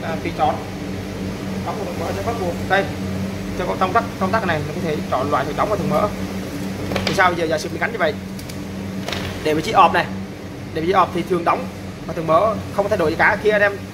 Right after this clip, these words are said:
bật có on thì cái thường đóng nó sẽ mở ra và thường mở đóng lại ha. Đó.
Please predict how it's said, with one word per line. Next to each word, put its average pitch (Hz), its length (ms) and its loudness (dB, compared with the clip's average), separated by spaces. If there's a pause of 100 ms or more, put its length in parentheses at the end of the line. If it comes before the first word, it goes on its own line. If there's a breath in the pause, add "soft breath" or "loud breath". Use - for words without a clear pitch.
(280)
bật - 140 -6
có 208 60 -2
on 208 180 8 (300)
thì 175 140 -2
cái 214 140 -4
thường 190 100 -4
đóng - 160 0
nó 233 60 -4
sẽ 190 120 -4
mở 156 180 2
ra 185 180 6
và 160 60 -4
thường 156 140 -6
mở 151 160 -2
đóng 180 140 -4
lại 147 160 2 (520)
ha. 190 180 6 (920)
Đó. 170 160 0